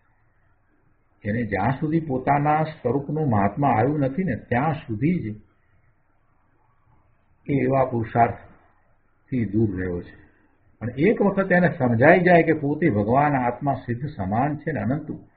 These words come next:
શક્તિઓનો સમૂહ એવો છે,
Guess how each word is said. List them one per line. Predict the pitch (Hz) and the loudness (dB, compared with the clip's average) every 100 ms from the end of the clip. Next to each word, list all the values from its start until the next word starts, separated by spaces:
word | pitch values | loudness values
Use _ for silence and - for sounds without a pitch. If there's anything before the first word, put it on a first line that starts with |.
| _ _ _ | _ _ _
શક્તિઓનો | - 110 - 139 143 151 143 131 | -10 -10 -6 -2 -2 -2 -2 -4
સમૂહ | - 98 113 135 90 - _ _ _ _ _ _ _ _ _ _ _ _ _ _ _ _ | -6 -4 0 0 -2 -10 _ _ _ _ _ _ _ _ _ _ _ _ _ _ _ _
એવો | 127 135 180 196 | 0 4 4 2
છે, | - 110 95 | 0 -4 -4